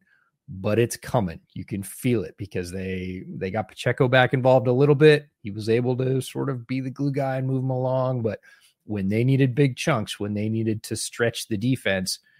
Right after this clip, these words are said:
they couldn't do it. Um, Fangio forced Mahomes to go to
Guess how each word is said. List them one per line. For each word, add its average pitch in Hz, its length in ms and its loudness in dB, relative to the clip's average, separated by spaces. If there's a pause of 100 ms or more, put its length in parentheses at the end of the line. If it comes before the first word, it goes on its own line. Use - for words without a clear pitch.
(360)
they 98 320 2
couldn't 143 380 6
do 117 200 6
it. - 180 -6 (720)
Um, 82 320 -2
Fangio 123 440 4
forced 120 300 4
Mahomes 117 380 0
to 120 60 0
go 110 140 6
to 104 120 0